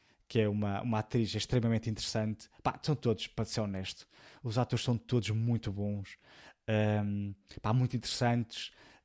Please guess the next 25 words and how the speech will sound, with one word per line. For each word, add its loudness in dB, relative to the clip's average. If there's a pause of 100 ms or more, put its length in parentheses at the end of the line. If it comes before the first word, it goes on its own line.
com, 2
com 2
interpretações 2 (120)
muito 2
boas, 0 (320)
que 0
eu 6
acho 2
que -6
isso -2
é 4
extremamente 2
importante. 0 (340)
E 4
depois 2 (180)
a 0
série 4
é 6
espanhola, 4
e, 0 (120)
e -2
pa-, -4
mas 4
passa-se 0
em, 0